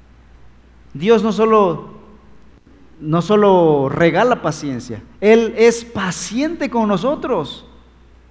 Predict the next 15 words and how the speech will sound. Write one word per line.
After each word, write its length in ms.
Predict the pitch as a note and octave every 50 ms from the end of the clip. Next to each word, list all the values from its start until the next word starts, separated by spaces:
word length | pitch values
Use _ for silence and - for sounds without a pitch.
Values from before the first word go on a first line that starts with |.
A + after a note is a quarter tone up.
| _ _ _ _ _ _ _ - - - - - - - _ - -
Nosotros 480 | - E3+ D#3+ E3 C4+ C#4+ - C4+ A3+ -
somos 340 | B3 B3+ B3+ C4+ C4+ A3+
los 180 | A3 G3+ F3+ D#3+
seres 280 | - B3 B3 A#3 F#3 F#3
más 220 | G#3+ B3 B3 B3
exasperantes 880 | A#3+ A#3+ - - - F#3+ E3+ - - - F3 G#3 A#3+ B3+ B3+ B3+ A#3+ -
para 300 | - - G3+ F#3+ F#3 F#3+
Dios, 540 | D#3+ F#3+ A#3 C4+ D4+ D#4 C#4 A3 - - - - - -
y 100 | G#3+ A3
Dios 220 | G#3+ C4+ C#4 A3
con 120 | - B3+ G#3+
nosotros 320 | G#3 F3+ A#3+ A#3 B3+ A3+
ha 60 | A#3
sido 280 | A3+ A#3+ C4 B3+ C4 -
paciente. 800 | - A#3+ G#3 E3+ - - G#3+ B3+ C#4+ D4 D4 C#4 G#3+ F3 - -